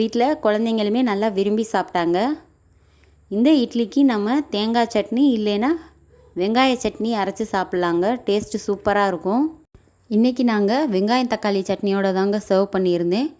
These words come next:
டேஸ்ட்டு சூப்பரா இருந்துச்சு. இந்த சட்னியோட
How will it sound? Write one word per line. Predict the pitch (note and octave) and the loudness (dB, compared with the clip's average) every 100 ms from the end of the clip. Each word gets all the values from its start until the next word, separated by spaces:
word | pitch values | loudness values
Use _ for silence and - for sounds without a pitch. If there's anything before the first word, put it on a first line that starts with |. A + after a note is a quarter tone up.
| _ _ _ - | _ _ _ -4
டேஸ்ட்டு | G3 G3+ A3 - | -4 -4 -8 -6
சூப்பரா | F#3+ - G3+ G#3 | -4 0 2 2
இருந்துச்சு. | F#3 E3+ E3 A3 C#4 - - _ _ _ _ _ _ - | 0 -2 -4 -4 -4 -6 -14 _ _ _ _ _ _ -4
இந்த | A3+ C#4+ C#4+ | 0 2 2
சட்னியோட | G#3+ - A#3 A3+ | -2 0 0 2